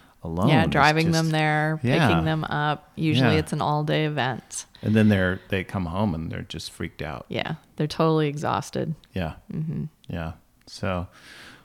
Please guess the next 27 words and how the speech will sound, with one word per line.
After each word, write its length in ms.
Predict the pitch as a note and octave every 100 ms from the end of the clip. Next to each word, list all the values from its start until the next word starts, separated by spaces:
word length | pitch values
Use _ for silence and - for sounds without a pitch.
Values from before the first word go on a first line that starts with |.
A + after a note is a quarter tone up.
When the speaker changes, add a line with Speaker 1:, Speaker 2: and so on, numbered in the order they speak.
| _
Speaker 1:
that's 200 | D3+ D#3
cool. 320 | - F3+ C3 F2+
So 180 | -
that's, 400 | A#2 B2+ B2 -
um, 300 | A#2+ G2+ F#2+
and, 340 | F2+ G2+ F#2 E2+
you 100 | G2+
know, 100 | E2+
we, 340 | F2 A2+ G#2 - _ _ -
you 120 | F#2
know, 100 | D#2+
disclaimer 580 | D2+ F#2 - G#2+ G2+ F2+
here, 200 | F2 E2+
we 140 | F2
use 500 | E2+ E2 D#2+ - - - _ _
Aussie 220 | F2+ F2
Petmobile. 600 | F2 - E2 E2 D#2+ F#2 -
So 180 | F2
<laughs> 340 | E2+ - F2+ -
we're 80 | -
very 360 | G2 G#2+ F#2+ F#2+
happy, 280 | F#2+ F2+ G#2
and 180 | G2 F2
Rosie 400 | F2+ G2 G#2 G#2
is 220 | G2 - -
extremely 580 | - - - C#3 D#3 D3+
happy 400 | B2+ A2 A2 C3+